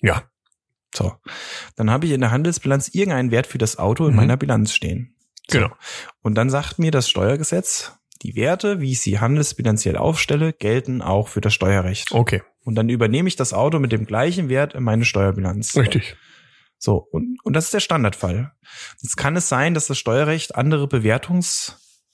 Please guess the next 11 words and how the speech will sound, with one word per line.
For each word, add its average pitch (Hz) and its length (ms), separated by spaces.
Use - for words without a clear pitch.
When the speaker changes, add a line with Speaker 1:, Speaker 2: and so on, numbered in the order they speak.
Speaker 2:
äh, 120 440
Normen 131 420
hat - 220
als - 300
das - 180
Handelsrecht, 170 760
also 135 260
zum 139 200
Beispiel 117 380
kürzer 135 360
abschreibt - 680